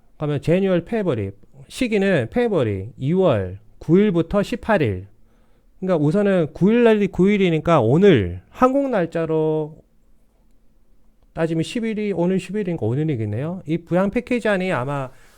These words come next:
커뮤니티 뭐, 이 위원회에 전달이 됐을 거예요. 전달이 되고 이게, 아, 늦어도 십팔 일까지는 통과할 것으로 보고 있고, 그다음에 여기 보시면 하우스 패스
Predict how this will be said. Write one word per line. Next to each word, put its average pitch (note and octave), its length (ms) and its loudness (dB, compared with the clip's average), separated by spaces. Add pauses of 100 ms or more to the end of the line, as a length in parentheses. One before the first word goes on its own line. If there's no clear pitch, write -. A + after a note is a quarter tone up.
(160)
커뮤니티 A#3 500 -4
뭐, A#2 180 -6 (140)
이 C#3+ 240 -4
위원회에 F3 560 2
전달이 C#3 380 -2
됐을 A#2 240 -4
거예요. G#2+ 540 -6 (600)
전달이 D#3 400 2
되고 G3+ 600 0
이게, G3 540 -6
아, A2+ 120 -6
늦어도 D#3+ 360 0
십팔 - 320 0
일까지는 E3+ 560 -2
통과할 G3+ 400 -2
것으로 F3 340 -4
보고 A#2+ 260 -2
있고, A2 560 -4 (720)
그다음에 C#3 280 0
여기 D#3+ 380 2
보시면 C3 640 -2
하우스 C#4 420 0
패스 E3 340 0